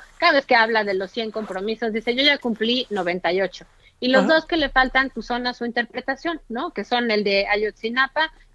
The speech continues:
Speaker 1: y ahorita se me está yendo el, el, el último. Pero al final del día, pues mira, es que, eh, es, es un tema donde él cree que ya cumplió,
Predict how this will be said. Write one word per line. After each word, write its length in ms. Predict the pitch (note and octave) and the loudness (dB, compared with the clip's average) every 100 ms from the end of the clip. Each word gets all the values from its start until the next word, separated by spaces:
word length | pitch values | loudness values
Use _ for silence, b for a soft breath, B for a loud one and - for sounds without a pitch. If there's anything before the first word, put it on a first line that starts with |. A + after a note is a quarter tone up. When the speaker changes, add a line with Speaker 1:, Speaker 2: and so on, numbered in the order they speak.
| - | -6
Speaker 1:
y 220 | G#3+ G#3 | 2 4
ahorita 320 | G#3 A3+ B3 | 4 2 -2
se 100 | - | -4
me 80 | F#3+ | -6
está 180 | - A3 | 2 2
yendo 300 | A3 G#3+ G3 | 4 0 0
el, 180 | F3+ F3 | -2 -2
el, 340 | F#3+ F#3+ F#3 F3 | 0 0 0 0
el 160 | F#3+ G#3 | 2 2
último. 380 | A3 G3+ F3 - | 2 0 -2 2
Pero 280 | A3 A3+ - B B | 6 6 4 B B
al 140 | C#4+ C#4+ | 0 2
final 320 | D4+ E4 F4+ | 2 2 2
del 140 | F#4 | 2
día, 180 | E4 E4+ E4 - - | 4 4 2 -2 -10
pues 140 | D4 D4 | -4 0
mira, 280 | E4 D4+ A3+ | 2 2 0
es 140 | D4 - | -8 -2
que, 240 | E4 D#4 - | 0 0 0
eh, 260 | B3 B3 - | -2 -2 -2
es, 160 | D4 - - | -6 -6 -6
es 220 | D#4 D4+ | -6 -4
un 140 | E4+ E4 | -6 -4
tema 380 | D4+ C#4+ D4+ B3+ | -2 0 -2 -4
donde 420 | A#3+ A3+ A3+ C4 | -6 -4 -2 -2
él 160 | C#4 | -2
cree 320 | - B3 C4 C4+ | -2 -2 -2 -4
que 160 | A3 | -8
ya 160 | A3+ A#3 | -6 -6
cumplió, 640 | A#3+ A3+ - F#3 G#3 | -6 -8 -6 -6 -6